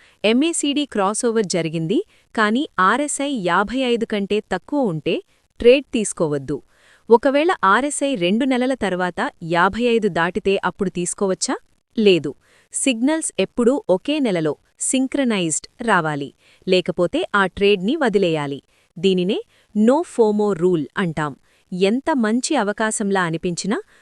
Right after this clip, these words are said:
రూల్స్ మ్యాచ్ కాకపోతే ట్రేడ్ చేయకూడదు. రూల్ టూ, ఎగ్జిట్ సిగ్నల్. ఎప్పుడు అమ్మాలి? మనం ట్రేడ్లో ఎంటర్ అయిన తర్వాత ఎప్పుడు బయటకు రావాలో కూడా క్లియర్ రూల్ ఉంది.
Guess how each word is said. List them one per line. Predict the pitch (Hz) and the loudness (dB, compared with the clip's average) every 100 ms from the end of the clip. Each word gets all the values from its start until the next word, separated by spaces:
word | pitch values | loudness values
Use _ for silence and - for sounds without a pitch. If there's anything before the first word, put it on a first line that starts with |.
| - | -8
రూల్స్ | 196 269 359 - 202 | -2 2 2 0 -2
మ్యాచ్ | 190 208 - | -2 -2 -2
కాకపోతే | 190 180 180 165 156 285 415 | -2 -2 -4 -2 -2 -2 -2
ట్రేడ్ | 240 226 226 - | 2 2 2 0
చేయకూడదు. | 165 147 151 143 135 _ _ _ _ 175 | -2 0 -4 -4 -6 _ _ _ _ 0
రూల్ | 226 285 254 202 | 2 2 2 0
టూ, | 147 - _ _ - 208 | 0 -4 _ _ -2 0
ఎగ్జిట్ | 214 202 277 - | 0 -2 -4 -2
సిగ్నల్. | - 165 156 135 - _ _ - | -2 -2 -2 -6 -10 _ _ -2
ఎప్పుడు | 247 - 311 | 0 2 4
అమ్మాలి? | 214 160 151 139 131 _ _ _ - 196 | 2 0 -4 -6 -10 _ _ _ -6 0
మనం | 208 220 | 2 2
ట్రేడ్లో | 214 226 269 285 311 - | 0 2 2 2 0 0
ఎంటర్ | 277 196 262 | -2 -2 -2
అయిన | 220 190 | -2 -2
తర్వాత | 170 156 151 156 311 - _ _ - | -4 -4 -4 -4 -6 -8 _ _ 0
ఎప్పుడు | 240 - 359 | 0 4 2
బయటకు | 311 196 233 311 285 | 4 4 2 0 -2
రావాలో | 226 190 196 185 165 | 0 2 2 0 0
కూడా | 160 190 359 - | -2 -2 -4 -4
క్లియర్ | 277 294 311 196 | 0 2 2 4
రూల్ | 196 175 | 2 2
ఉంది. | 151 143 | -2 -6